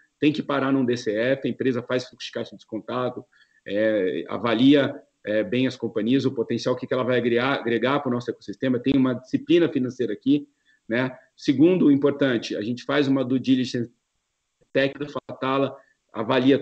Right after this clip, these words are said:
toda a equipe, a capacidade técnica da equipe de programação,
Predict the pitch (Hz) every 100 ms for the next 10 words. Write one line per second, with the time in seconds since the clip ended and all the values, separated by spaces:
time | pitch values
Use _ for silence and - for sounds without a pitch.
0 | 139 165 165 156 147 - 156 156 151 139
1 | 135 135 - 120 131 131 120 127 123 123
2 | 117 117 - 120 - - 113 117 113 113
3 | - 139 147 139